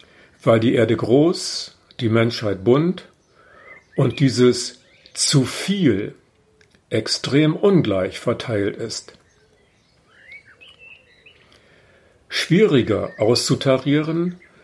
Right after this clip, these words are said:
sind die Motive für eine Kultur des Genug,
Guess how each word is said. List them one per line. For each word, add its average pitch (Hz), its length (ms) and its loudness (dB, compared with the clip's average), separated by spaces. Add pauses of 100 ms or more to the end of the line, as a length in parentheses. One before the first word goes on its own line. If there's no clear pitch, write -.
sind 143 340 2
die 160 120 2
Motive 147 1000 0 (220)
für - 260 0
eine 110 200 0
Kultur 113 440 2
des 107 180 -2
Genug, 104 440 -2